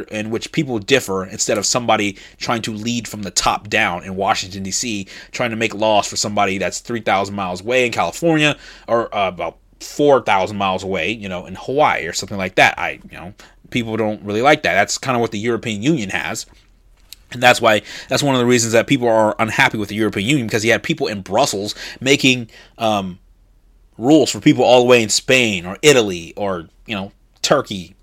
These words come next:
I think not Turkey, but, you know, other places in Poland and France and things like that. But things that people in Brussels, uh, or in this case, people in Washington, D C, have no idea how people live in California, in Los Angeles, in San Francisco, in Texas.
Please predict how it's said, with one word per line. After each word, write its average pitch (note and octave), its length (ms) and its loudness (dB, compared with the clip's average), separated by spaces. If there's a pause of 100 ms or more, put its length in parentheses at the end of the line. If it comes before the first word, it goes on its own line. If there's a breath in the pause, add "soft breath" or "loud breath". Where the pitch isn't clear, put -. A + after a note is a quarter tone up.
(140)
I - 40 -20
think G#2+ 180 -12
not B2 160 0
Turkey, F2 320 -6
but, E2 320 -8
you A2+ 120 -8
know, F2+ 180 -6 (200 loud breath)
other B2 160 6
places G2 380 0
in F#2+ 80 -6
Poland C3 420 4
and F2+ 100 -10
France B2+ 440 2
and - 80 -16
things A2 120 -8
like G2+ 140 -2
that. A2 220 2
But - 160 -6 (260 loud breath)
things C3+ 240 0
that A#2 280 0
people D3 300 2
in A2 120 -4
Brussels, G2 520 2 (460 soft breath)
uh, G2 320 -2
or G#2+ 140 -2
in G#2+ 80 -2
this A#2+ 160 2
case, A2 180 2
people C3 300 0
in A2 100 -2
Washington, A2 540 2
D G2+ 100 -4
C, A2 420 -2 (260 loud breath)
have A2+ 200 2
no B2 160 -2
idea A2 400 0
how F#2+ 380 0
people A2 460 -4 (140)
live G#2+ 360 -2
in F#2+ 240 -8
California, G2 720 -2
in F2+ 160 -12
Los F#2+ 240 0
Angeles, F#2+ 400 -6
in F2+ 60 -12
San F#2+ 180 -4
Francisco, F#2 540 -6
in F#2 120 -12
Texas. - 600 -2